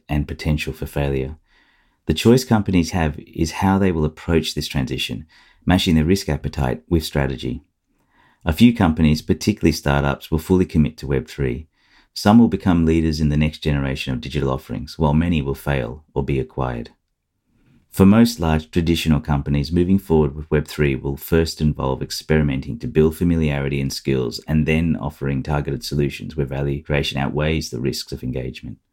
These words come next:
Not all adoptions will lead to market success.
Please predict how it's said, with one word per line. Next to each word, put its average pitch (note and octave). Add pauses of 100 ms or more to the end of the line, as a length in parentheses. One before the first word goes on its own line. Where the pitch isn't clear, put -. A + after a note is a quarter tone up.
(760)
Not G2+
all A2+
adoptions D#2
will E2
lead E2+
to D#2
market C2+
success. -